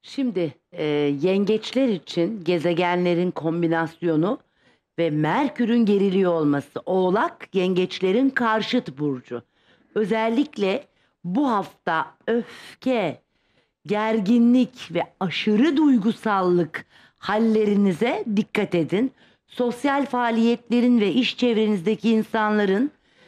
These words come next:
e, hayatınıza girişiyle, yaşamınızda bulunuşuyla... Lütfen seçici olmaya özen gösterin. Uzun bir süredir üzerinde çalıştığınız,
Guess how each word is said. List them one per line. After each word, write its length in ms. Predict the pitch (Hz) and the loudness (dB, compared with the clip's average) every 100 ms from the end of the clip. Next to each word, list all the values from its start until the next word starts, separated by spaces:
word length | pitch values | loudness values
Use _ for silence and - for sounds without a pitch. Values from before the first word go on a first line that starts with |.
| _ _ _ - | _ _ _ -4
e, 340 | 165 165 160 | -2 0 0
hayatınıza 760 | 156 196 202 220 220 233 208 247 | 0 2 2 0 0 0 2 0
girişiyle, 840 | 214 226 226 - 240 233 170 139 113 _ _ _ - | 2 4 4 2 2 2 2 0 -4 _ _ _ -2
yaşamınızda 840 | 196 190 233 226 226 233 175 247 | -2 0 0 2 4 2 0 -2
bulunuşuyla... 880 | 202 214 226 220 - 240 214 160 127 - _ _ _ _ - | 0 2 4 2 2 0 2 0 -2 -6 _ _ _ _ -2
Lütfen 720 | 233 381 - - 196 214 262 - | 0 0 -2 -4 -2 -2 -4 -4
seçici 420 | 220 - 208 175 | -4 -2 -2 0
olmaya 480 | 226 190 175 170 160 | 0 0 0 0 0
özen 400 | 160 143 151 143 | -2 -2 0 0
gösterin. 600 | 135 131 - 135 123 113 - _ _ _ | -2 -4 -6 -6 -6 -6 -12 _ _ _
Uzun 480 | 262 269 226 311 294 | 0 2 4 4 4
bir 180 | 262 247 | 4 2
süredir 560 | - 226 233 185 185 | 0 0 0 2 0
üzerinde 720 | 196 214 190 226 233 226 247 | 0 0 2 4 4 4 0
çalıştığınız, 760 | 240 214 202 - - 208 196 170 | -2 -2 -2 -2 -2 0 2 0